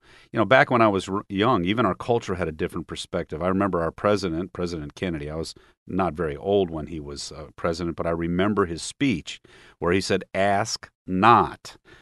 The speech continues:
what your country can do for you, ask what you can do for your country." And that's more of a Thanksgiving way of looking at things. We sure have flipped that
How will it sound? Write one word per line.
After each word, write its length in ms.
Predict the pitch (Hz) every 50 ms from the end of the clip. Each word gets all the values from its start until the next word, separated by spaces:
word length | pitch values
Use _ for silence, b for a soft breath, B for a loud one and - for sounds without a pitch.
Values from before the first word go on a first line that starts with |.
| B B B
what 220 | - 92 85 -
your 80 | 90 87
country 340 | - - 90 80 - 87 78
can 160 | - 85 76
do 160 | 78 80 76
for 140 | - - 80
you, 180 | 78 82 82
ask 260 | 80 82 82 80 - -
what 160 | 85 - -
you 80 | 90
can 140 | 78 82 78
do 140 | 73 82 76
for 120 | - -
your 140 | 80 73 71
country." 560 | - - - 127 131 - - - 78 76 73 B B B B B B _ _
And 120 | - 90
that's 200 | 107 123 131 -
more 120 | 110 101 95
of 60 | 87
a 60 | 87
Thanksgiving 680 | - - 98 95 90 87 - - - 98 90 87 85
way 120 | 82 82 76
of 120 | 76 73
looking 260 | 87 - - - 82
at 160 | 78 73 71 -
things. 220 | 76 73 73 73
We 120 | 92 117
sure 260 | 117 - - 143 120 95
have 100 | 85 -
flipped 380 | - - 104 98 95 - _
that 260 | - 76 73 71 -